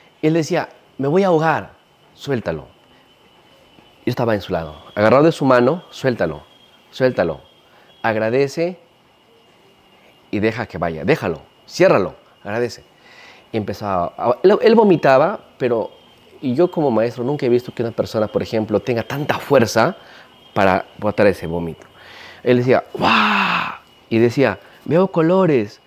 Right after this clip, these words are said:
veo gusanos, veo". Yo le digo, "Todo eso lo tienes guardado en tu estómago", le digo, "déjalo que salga". Cuando él sale, se despierta después, ha hecho esta venia.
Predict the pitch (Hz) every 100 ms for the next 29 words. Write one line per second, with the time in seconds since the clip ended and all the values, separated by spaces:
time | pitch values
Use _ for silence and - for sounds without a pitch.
0 | _ - _ - 120 170 185 156 143 175
1 | 170 151 117 104 101 160 - - _ _
2 | _ _ _ - 117 120 120 98 - -
3 | 180 156 160 156 156 - 131 131 120 107
4 | 117 113 104 101 - 107 98 85 78 82
5 | 82 - 117 135 123 127 95 - 80 73
6 | - - - - - - - - - -
7 | 107 110 135 131 127 123 117 107 95 87
8 | - 110 104 92 85 - 101 135 - -
9 | - - - - - - - - 101 107
10 | 107 - 110 - 110 - 92 85 80 73
11 | 73